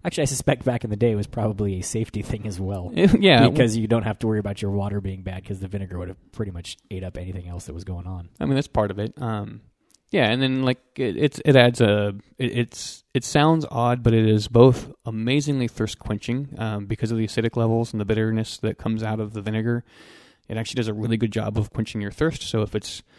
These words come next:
Speaker 2: extremely hot out, um, or in an arid environment, it actually kinda helps. Um, and it also, um, I mean, there's some health benefits to drinking vinegar,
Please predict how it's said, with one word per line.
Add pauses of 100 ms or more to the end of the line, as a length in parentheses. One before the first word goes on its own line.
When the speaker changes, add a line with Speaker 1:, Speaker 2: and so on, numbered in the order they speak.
(420)
Speaker 2:
extremely
hot
out, (260)
um, (360)
or
in
an
arid
environment,
it
actually
kinda
helps. (140)
Um,
and
it
also, (720)
um,
I
mean,
there's
some
health
benefits
to
drinking
vinegar,